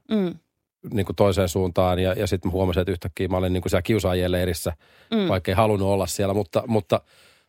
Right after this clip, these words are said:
Speaker 2: kun tää haastattelu ei koske mua, vaan tää koskee
Speaker 1: Mm.
Speaker 2: ennen kaikkea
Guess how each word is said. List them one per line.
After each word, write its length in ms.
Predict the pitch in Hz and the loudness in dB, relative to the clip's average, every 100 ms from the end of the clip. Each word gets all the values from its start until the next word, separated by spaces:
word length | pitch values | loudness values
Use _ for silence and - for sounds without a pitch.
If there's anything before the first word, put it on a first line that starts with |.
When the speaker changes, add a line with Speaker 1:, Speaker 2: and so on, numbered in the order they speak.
| _ _ _ - 101 | _ _ _ -16 -8
Speaker 2:
kun 100 | - | 0
tää 140 | 123 | 2
haastattelu 420 | 117 101 - 110 | 2 0 -2 0
ei 60 | 104 | 0
koske 240 | 110 - | -2 -2
mua, 280 | 117 151 120 | 0 2 2
vaan 180 | 98 95 | 0 0
tää 140 | 98 | 0
koskee 300 | 101 95 104 | 0 -2 0
Speaker 1:
Mm. 60 | 101 | 2
Speaker 2:
ennen 160 | 117 | 2
kaikkea 400 | 104 98 - 101 | 2 0 0 -2